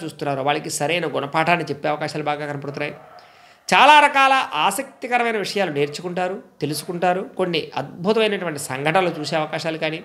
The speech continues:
లేదా జీవితంలో మలుపు తిప్పేటటువంటి పరిస్థితులు కానీ పరిణామాలు కానీ ఎదురయ్యే అవకాశాలు కనపడుతున్నాయి. మీలో కాస్త ఆత్మవిశ్వాసం మాత్రం తగ్గే అవకాశం కనపడుతుంది. కాబట్టి ఆ విషయంలో కొంచెం జాగ్రత్త. ఇతరులు చేసేటటువంటి లోపాలను గ్రహించి వాటిని సరిదిద్దాలి అనేటువంటి ప్రయత్నం మాత్రం గట్టిగా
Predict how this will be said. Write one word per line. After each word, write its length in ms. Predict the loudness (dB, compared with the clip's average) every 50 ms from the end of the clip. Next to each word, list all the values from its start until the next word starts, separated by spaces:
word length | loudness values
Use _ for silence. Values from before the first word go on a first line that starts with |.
| -14 -20 -20 -20 _ _ _ -20 -20 -4 2 6
లేదా 280 | 8 8 10 8 8
జీవితంలో 580 | 6 4 2 2 2 2 2 2 2 4 4 4
మలుపు 320 | 4 6 6 4 4 4
తిప్పేటటువంటి 640 | 0 -4 -4 0 0 2 2 2 2 2 0 0 -2 -2
పరిస్థితులు 520 | 0 0 0 0 0 -2 -2 -2 0 0
కానీ 220 | 0 0 0 -2
పరిణామాలు 500 | -4 -4 -4 -2 -2 -2 -2 0 -2 -2
కానీ 160 | -2 -4 -6 -4
ఎదురయ్యే 240 | -4 -4 -4 -4
అవకాశాలు 320 | -4 -6 -8 -8 -8 -8 -8
కనపడుతున్నాయి. 460 | -8 -10 -10 -10 -12 -14 -14 -16 -16 -18 -18 -20 -20 -20 -20 -20 -20 -20 -20 -20 -20 -20 -18 -2 4
మీలో 220 | 6 8 8 8 8
కాస్త 400 | 6 6 4 4 2 -2 -8 -8 -6 -2
ఆత్మవిశ్వాసం 920 | 0 2 2 2 2 -2 -8 -12 -8 -6 -4 -4 -4 0 0 0 0 0 -4
మాత్రం 240 | -6 -6 -6 -8 -8
తగ్గే 320 | -6 -6 -4 0 4 4
అవకాశం 360 | 6 6 4 2 -2 -4 -4
కనపడుతుంది. 440 | -6 -6 -6 -6 -6 -6 -6 -6 -4
కాబట్టి 300 | -4 -4 -4 -6 -8 -10 -6 0
ఆ 120 | 2 2 2
విషయంలో 360 | 2 0 -2 -4 -4 -2 -4
కొంచెం 260 | -4 -6 -6 -4 -2
జాగ్రత్త. 540 | 0 0 0 0 -4 -4 -4 -4 -4 -4 -6 -12 -18 -20 -20 -20 -20 -20 -20 -20 -20 -20 -20 -20 -20 -20 -4 -2
ఇతరులు 320 | 2 4 8 8 8 8 8
చేసేటటువంటి 680 | 6 6 4 6 4 4 4 2 2 0 0 0 0
లోపాలను 580 | 2 4 4 4 4 4 4 4 4 4 2 0
గ్రహించి 420 | -2 -2 -2 0 0 0 0 0
వాటిని 340 | 2 2 2 2 0 -4 -6
సరిదిద్దాలి 680 | -6 -4 -4 -2 -2 -2 0 4 6 6 6 6 4 2
అనేటువంటి 360 | 2 2 0 -2 -4 -6 -8
ప్రయత్నం 360 | -4 -4 -4 -4 -4 -4 -6
మాత్రం 260 | -6 -6 -6 -6 -6
గట్టిగా 220 | -6 -4 -4 -4